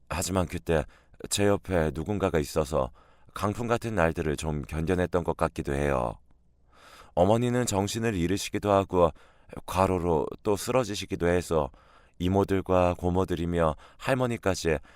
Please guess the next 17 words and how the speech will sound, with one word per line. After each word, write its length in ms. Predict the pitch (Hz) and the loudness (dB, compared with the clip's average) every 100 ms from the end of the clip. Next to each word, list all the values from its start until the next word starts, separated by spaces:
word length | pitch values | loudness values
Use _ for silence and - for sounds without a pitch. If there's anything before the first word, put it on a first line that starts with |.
| - _ - | -20 _ 0
여간 280 | 90 101 123 | 4 6 4
걱정이 420 | - 90 113 117 | 0 -4 -2 0
많은 280 | 104 85 98 | 4 4 4
게 100 | 92 | 2
아니었거든요. 920 | 73 71 85 95 85 71 69 76 58 - _ _ _ _ _ - - - - | 2 2 0 0 -2 -2 0 0 -2 -10 _ _ _ _ _ -20 -20 -14 -6
자식은 440 | 113 123 131 139 | -2 0 0 -2
제가 260 | 110 110 101 | -2 2 2
있는데도 680 | 85 107 98 87 90 87 - - - | 2 -2 -2 0 0 0 -4 -14 -6
감정을 460 | 92 95 107 110 | -2 0 0 0
추스르지 480 | 104 113 123 117 107 | -2 -6 -6 -6 -4
못할 320 | 82 82 98 | -2 -2 -2
정도로 460 | 95 87 82 78 73 | -6 -6 -4 -2 -2
괴로워하셨고 960 | - 87 82 85 82 - 76 69 65 - _ _ _ _ - | -2 -2 2 4 2 0 -8 -4 -4 -6 _ _ _ _ -14
다들 320 | - 76 82 | -6 0 0
저만 360 | - 78 80 82 | 0 -2 0 0
보면 360 | 78 76 67 73 | -2 -4 -4 -6
불쌍하다, 840 | - 82 - 82 82 80 71 64 | -6 -4 0 0 0 2 0 0